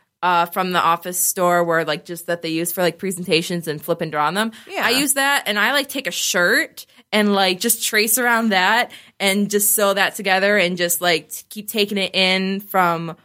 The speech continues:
Speaker 1: wherever I feel like I need to adjust. Um, you can make a body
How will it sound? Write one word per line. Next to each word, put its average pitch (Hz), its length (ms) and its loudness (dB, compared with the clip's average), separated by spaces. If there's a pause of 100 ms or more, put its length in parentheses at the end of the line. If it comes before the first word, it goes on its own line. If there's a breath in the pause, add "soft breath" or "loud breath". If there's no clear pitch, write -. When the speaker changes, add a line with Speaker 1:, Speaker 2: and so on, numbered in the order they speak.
(120 soft breath)
Speaker 1:
wherever 190 300 2
I 185 80 2
feel 196 200 -2
like 175 140 2
I 170 120 2
need 170 180 -2
to - 80 -14
adjust. 165 600 0
Um, 160 320 2 (200 soft breath)
you 247 80 -2
can 247 160 0
make 240 160 2
a 233 60 2
body 196 800 2